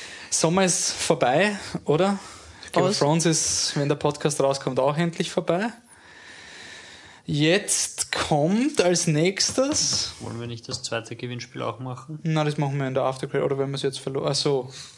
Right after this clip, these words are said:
Speaker 1: Okay, für den Fall, dass wir keinen Podcast mehr aufnehmen. Okay,
Speaker 3: Nein,
Speaker 1: okay.
Speaker 3: aber für den,
Speaker 1: I get it.
Speaker 3: dass jemand keine vier Stunden <laughs> zuhört.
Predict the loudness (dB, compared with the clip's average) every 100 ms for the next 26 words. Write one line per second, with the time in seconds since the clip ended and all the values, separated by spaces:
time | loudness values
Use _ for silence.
0 | -20 -4 -4 2 2 2 2 4 4 2
1 | 0 -2 -2 -2 -4 -6 -6 -6 -8 -8
2 | -6 -2 0 0 0 0 0 -2 -4 -4
3 | -8 -16 -20 -20 _ 0 2 0 2 0
4 | 0 -2 -2 -4 -2 -2 -2 -6 -6 -4
5 | -2 0 -2 -4 -4 0 0 -2 -6